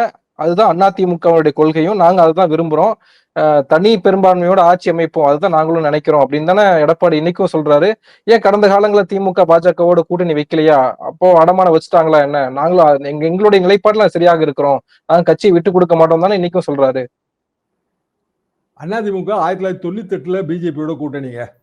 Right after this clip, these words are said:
Speaker 2: அது வந்து மக்களவை தேர்தல். தொண்ணூத்தி ஒன்பதுல திமுக கூட்டணி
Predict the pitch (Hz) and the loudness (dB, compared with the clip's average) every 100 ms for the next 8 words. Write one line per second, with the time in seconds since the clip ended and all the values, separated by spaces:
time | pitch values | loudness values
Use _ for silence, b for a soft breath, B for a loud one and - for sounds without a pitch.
0 | _ _ _ _ _ _ _ - - _ | _ _ _ _ _ _ _ -20 -20 _
1 | _ _ _ _ _ 170 165 156 196 - | _ _ _ _ _ -10 -8 -8 -10 -10
2 | - 170 143 135 120 143 _ _ _ _ | -8 -8 -8 -12 -14 -20 _ _ _ _
3 | _ _ _ _ _ _ _ 196 262 262 | _ _ _ _ _ _ _ -10 -8 -8
4 | 214 196 240 - 233 220 208 156 135 127 | -4 -4 -4 -8 -12 -10 -10 -10 -12 -14